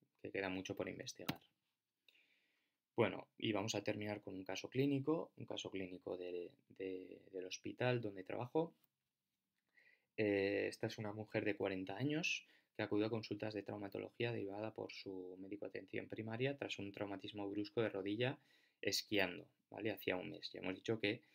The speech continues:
los esquiadores tienen especial riesgo para las lesiones de este ligamento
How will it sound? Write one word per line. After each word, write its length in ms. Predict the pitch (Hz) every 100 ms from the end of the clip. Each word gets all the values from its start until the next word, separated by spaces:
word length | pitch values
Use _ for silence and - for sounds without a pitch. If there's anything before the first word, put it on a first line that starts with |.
| - _ _
los 160 | 107 101
esquiadores 500 | 92 - 101 101 -
tienen 200 | 110 107
especial 480 | - 101 - 104 104
riesgo 480 | 107 107 113 123 - _ _ -
para 240 | 104 98
las 240 | 95 95 -
lesiones 380 | 95 - 101
de 60 | 101
este 180 | - 101
ligamento 560 | 98 98 110 113 135